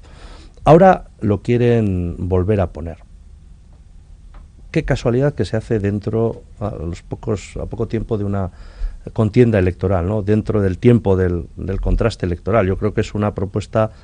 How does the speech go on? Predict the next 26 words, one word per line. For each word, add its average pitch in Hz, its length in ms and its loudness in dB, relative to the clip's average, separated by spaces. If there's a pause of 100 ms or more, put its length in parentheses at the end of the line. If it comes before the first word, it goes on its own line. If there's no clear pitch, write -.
(100)
trampa 117 400 4
para 92 160 0
el 90 80 -2
Partido 87 380 -4
Popular, 80 440 -10
¿no? 123 100 -8
Para 95 160 -10
que 95 60 -8
el 90 60 -12
Partido 90 240 -8
Popular 95 280 -4
diga 110 200 -2
que 120 100 -2
no 151 200 0 (300)
y 151 240 -2
el 110 200 -12
Partido 92 280 -8
Socialista 107 440 -2
pueda 110 240 0
decir, 101 320 -2
"Bueno, 110 200 0
el 87 60 -6
Partido 98 260 -2
Popular 104 320 -2
se - 120 -6
alinea 101 460 -4